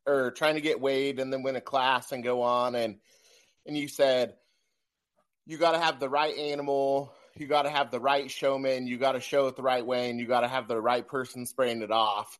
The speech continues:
And, and this is when I, you know, we very first started having a, having somebody, like, help us. And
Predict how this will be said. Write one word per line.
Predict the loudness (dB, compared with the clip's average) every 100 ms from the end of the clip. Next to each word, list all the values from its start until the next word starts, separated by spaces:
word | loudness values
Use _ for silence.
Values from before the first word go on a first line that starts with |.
| -4
And, | -2 0 -4 -8 _ _ _ _ _ _ _
and | -2 0
this | -2 -4 -4
is | -4
when | 2
I, | 4 4 2 -2 -6 _ _ _ _
you | 0 2
know, | 4 2 0 _ _ _ _ _ -4
we | -2 2
very | 4 4 2
first | -2 -2 -2
started | 0 2 2 0 -4
having | -2 -2 -2 -2
a, | -2 -2 -4 -8 -16 _ _ _ _
having | -2 -2 0
somebody, | -2 -2 -2 -4 -6 -8 -12 _ _ _ _ _ _ _
like, | -2 0 2
help | 2 2 4
us. | 2 2 -2
And | -4